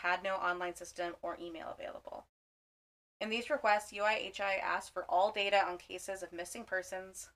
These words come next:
unsolved only, homicides, suspicious deaths, and deaths in custody, solved and unsolved, involving an American Indian or Alaska Native victim that was female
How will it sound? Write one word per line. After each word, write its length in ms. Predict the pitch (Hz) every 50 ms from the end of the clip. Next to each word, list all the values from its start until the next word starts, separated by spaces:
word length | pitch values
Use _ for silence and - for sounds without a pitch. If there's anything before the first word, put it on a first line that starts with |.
| _ -
unsolved 440 | 175 180 180 - 196 196 208 -
only, 360 | 175 170 175 175 175 175 175 - _ _ _ _ _ _ _ -
homicides, 720 | 185 185 196 196 - 208 196 196 196 196 - - - - _ _ _ -
suspicious 460 | - - - - 180 - - - -
deaths, 480 | - 185 180 185 185 - - - - - _ _ _ _ _ -
and 140 | 185 185 175
deaths 240 | 170 170 175 -
in 80 | 214 202
custody, 460 | - - 175 175 - 180 180 175 175 175
solved 440 | - - 175 165 160 165 170 - -
and 220 | - 165 165 165 165
unsolved, 520 | 160 170 - - - - - - - - _ _ _ _ _ _ _ _ _ -
involving 440 | 190 190 175 185 180 180 196 196 190
an 60 | 185
American 400 | 175 175 165 165 175 180 - 226
Indian 400 | - - 185 180 180 175 175 170
or 140 | - 170 175
Alaska 400 | 170 165 160 160 160 - - 190
Native 280 | 190 180 185 202 202 -
victim 360 | 170 170 - - 160 160 165
that 140 | 160 147 -
was 120 | - -
female 500 | - - 247 247 240 240 233 226 226 220